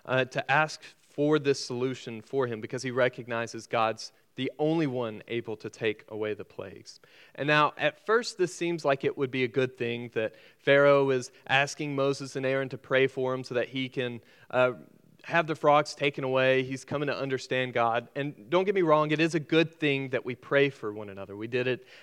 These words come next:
at the beginning this morning. Our lives should be marked by praying for one another. But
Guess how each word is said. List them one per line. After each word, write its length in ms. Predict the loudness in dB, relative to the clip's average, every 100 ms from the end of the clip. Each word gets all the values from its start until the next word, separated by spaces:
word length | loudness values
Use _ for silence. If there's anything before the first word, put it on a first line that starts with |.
| -4
at 140 | -2
the 40 |
beginning 400 | 0 2 2 2
this 200 | -2 -4
morning. 400 | -4 -2 -2 -4 -8 -14 -2
Our 140 | 2
lives 320 | 6 6 4
should 160 | -2 0
be 120 | 0
marked 440 | 2 0 0 -6 -4
by 180 | 0 0
praying 440 | -2 0 2 0
for 380 | -4 -4 2 2
one 200 | 0 -4
another. 360 | -8 -12 -14 -18 _ _ -20 _
But 380 | 4 4 2 _